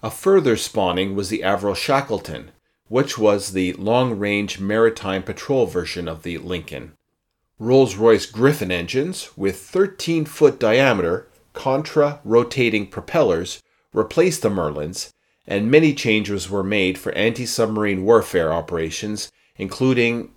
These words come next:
the installation of special cameras and radars, equipment to drop sonobuoys,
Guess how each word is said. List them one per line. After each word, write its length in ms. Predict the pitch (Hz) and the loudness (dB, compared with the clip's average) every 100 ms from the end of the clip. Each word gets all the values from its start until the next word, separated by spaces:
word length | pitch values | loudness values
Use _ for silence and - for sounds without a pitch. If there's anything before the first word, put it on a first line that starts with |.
| - | -10
the 140 | 110 | -4
installation 580 | 113 110 110 107 104 - | -4 -2 0 0 0 -2
of 120 | 92 | -4
special 560 | - - - 139 131 123 | -4 -8 -2 -2 -2 -4
cameras 520 | - 104 95 107 110 | -4 -4 -2 -2 -2
and 240 | - 87 85 | -6 -6 0
radars, 720 | 104 90 78 80 117 - - _ _ _ _ | 0 0 -2 -2 -4 -6 -14 _ _ _ _
equipment 540 | - - 156 143 147 135 | -12 -4 0 2 0 -2
to 60 | 104 | -2
drop 320 | 113 98 - | 2 2 0
sonobuoys, 1000 | - 131 120 90 85 76 92 107 - | 0 2 2 0 -2 -2 -2 -6 -10